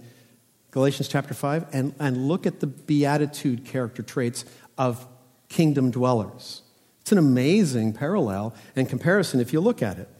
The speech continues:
And so we're blessed and, and we're happy, but it's all because we, we are being this. Poor in spirit, mournful over sin, meek, hungry for holiness, merciful, pure in heart, peacemakers, and oh boy, there it is again,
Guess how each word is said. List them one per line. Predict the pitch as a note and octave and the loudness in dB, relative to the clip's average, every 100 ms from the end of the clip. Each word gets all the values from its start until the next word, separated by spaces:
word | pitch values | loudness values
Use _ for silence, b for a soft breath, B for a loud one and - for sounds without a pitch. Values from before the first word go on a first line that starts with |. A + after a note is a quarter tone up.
| b b b b b - | b b b b b -6
And | C3+ | 0
so | F3 E3+ | 2 4
we're | F3 E3 | 4 4
blessed | C3+ E3 A3+ A3 - | 2 4 4 4 0
and, | D3+ B - | -2 B 0
and | D#3 | 2
we're | D#3 | 4
happy, | - G#3+ A3+ A3 C#3+ | 2 4 4 4 2
but | D3+ | 2
it's | D3 | 2
all | G3 A3+ | 4 4
because | F#3+ F#3 - F3 - | 4 2 2 2 2
we, | E3+ | 0
we | F3 D3+ E3+ | 2 4 4
are | D#3 | 4
being | - F#3+ A3+ G3 F3+ | 4 6 8 8 6
this. | D#3 G#3+ C3 - - B B B - | 6 6 4 0 -8 B B B 2
Poor | G#3 A3+ | 6 6
in | G#3+ | 6
spirit, | - A#3+ A3+ C#3 | 2 2 4 4
mournful | C3+ F3 G#3+ A3 | 4 4 4 4
over | G#3 G3+ | 4 4
sin, | - A#3 D#3 D3+ | 4 4 6 8
meek, | A#3 - B B - | 6 4 B B 2
hungry | A3 A3 A3+ | 4 6 4
for | A3 | 4
holiness, | F#3 G#3+ G#3 B2 - | 4 6 6 4 2
merciful, | G#3 A#3 F#3 E3 | 2 4 2 0
pure | B2+ A#3 A3 | 0 2 4
in | |
heart, | G3 G#3 E3 B - | 4 4 2 B 2
peacemakers, | A#3 A3 F3+ D#3+ C3+ D#3 | 4 4 4 4 4 6
and | D3+ E3 | 4 4
oh | F#3+ A#3 | 4 6
boy, | F#3+ G3+ F#3+ | 6 6 6
there | F3 G#3 | 6 6
it | |
is | A3 | 6
again, | G#3 F3 E3+ | 6 6 4